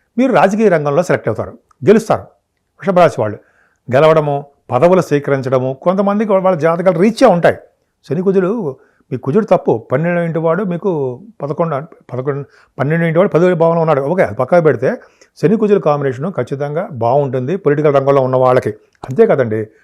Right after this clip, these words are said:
గవర్నమెంట్ ఉద్యోగాలు కూడా వీళ్ళు ఇవ్వడానికి అవకాశం ఉంటుంది, శని కుజులు ఇస్తారు. అలాగే శని కుజుల ప్రభావం వలన సివిల్ సర్వీసెస్ రాసే వాళ్ళకి మంచి అనుకూలమైన-,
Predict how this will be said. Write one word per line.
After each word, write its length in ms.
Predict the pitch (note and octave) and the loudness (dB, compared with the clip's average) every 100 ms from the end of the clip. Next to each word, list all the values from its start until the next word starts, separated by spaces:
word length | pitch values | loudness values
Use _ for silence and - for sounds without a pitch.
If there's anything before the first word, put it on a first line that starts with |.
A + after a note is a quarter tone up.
| _ _ - G2 | _ _ -10 -2
గవర్నమెంట్ 360 | D3+ G#3 A3 F#3+ | 0 2 2 2
ఉద్యోగాలు 340 | D3+ F3 E3 | 2 2 2
కూడా 120 | E3 | 0
వీళ్ళు 220 | D3 C#3+ | -2 -2
ఇవ్వడానికి 280 | C#3 D3+ E3+ | -2 0 0
అవకాశం 340 | C3+ D3+ C#3 B2 | -2 -2 -2 -4
ఉంటుంది, 180 | A2+ | -4
శని 140 | D#3 E3+ | -2 0
కుజులు 180 | F#3 D#3 | 0 -2
ఇస్తారు. 340 | - F3 E2 - _ _ _ _ - | 2 0 0 -10 _ _ _ _ -6
అలాగే 320 | B2+ A#2 - - _ _ _ - | -4 -4 -6 -12 _ _ _ -2
శని 140 | E3 A3 | 0 2
కుజుల 180 | G#3 | 2
ప్రభావం 400 | G3 D3+ D3 C#3 | 2 2 4 2
వలన 300 | C3+ C3 C3 - F4+ C4+ | 0 -2 -2 -4 -12 -8
సివిల్ 240 | E3+ F3+ G3 | 0 2 4
సర్వీసెస్ 400 | D#3+ D3+ D3 C3 | 2 2 -2 2
రాసే 240 | B2+ - | 2 2
వాళ్ళకి 180 | B2+ A#2+ | 0 0
మంచి 360 | C3 F#3+ - | 0 -2 2
అనుకూలమైన-, 1120 | F3+ E3 F3 D#3+ D3+ D3+ D3+ E3 D#3 C#3+ D3 | 2 4 0 0 -4 -6 -6 0 0 -2 -6